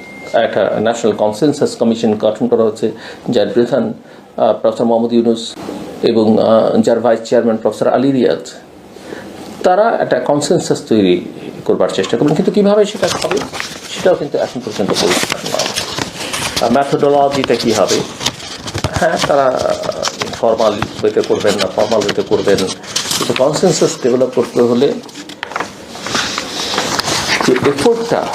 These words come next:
সামগ্রিকভাবে দরকার। এই, আহ, কয়েকজন ব্যক্তি, ছয়জন বা সাতজন কনসেনসাস কমিশনে, তারা কিন্তু সবটা পারবেন না।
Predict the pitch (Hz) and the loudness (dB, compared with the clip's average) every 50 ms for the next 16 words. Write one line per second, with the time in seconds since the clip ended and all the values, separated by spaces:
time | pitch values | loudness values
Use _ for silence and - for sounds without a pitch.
0 | - - - - - - - - - - - - - - 165 202 220 214 175 151 | -4 -6 -6 -6 -6 -6 -4 -2 -2 0 0 0 0 2 4 4 4 4 4 2
1 | 151 - - - - 185 170 - - - - 165 160 156 151 143 151 156 151 - | 2 2 0 2 2 2 0 2 2 2 4 4 2 2 2 2 2 2 4 2
2 | 160 160 151 160 160 151 139 143 143 143 143 156 147 143 - - 131 131 131 139 | 2 2 2 0 -2 0 0 0 0 0 0 -2 -2 0 0 0 2 2 4 4
3 | 139 131 123 131 127 - 131 123 - - 135 123 127 123 127 117 113 - 131 123 | 4 4 2 0 0 0 -2 -2 2 2 2 2 4 2 0 -2 0 -2 -4 -4
4 | - - - - - - 117 113 - 139 123 120 123 131 131 160 160 160 131 - | -4 -6 -8 0 2 2 2 2 2 2 2 2 2 0 0 0 0 0 -4 -4
5 | - - - - - - - - - - - - - - - | -4 -6 -6 -6 -4 -4 -2 -4 -2 -2 -4 -4 -4 -6 -8